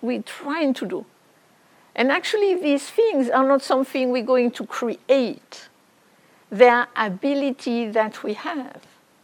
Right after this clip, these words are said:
We can all, we all have the ability to concentrate, to focus,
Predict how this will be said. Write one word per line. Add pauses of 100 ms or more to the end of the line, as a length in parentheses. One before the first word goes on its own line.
(500)
We
can
all,
we
all
have (240)
the
ability (220)
to
concentrate,
to
focus,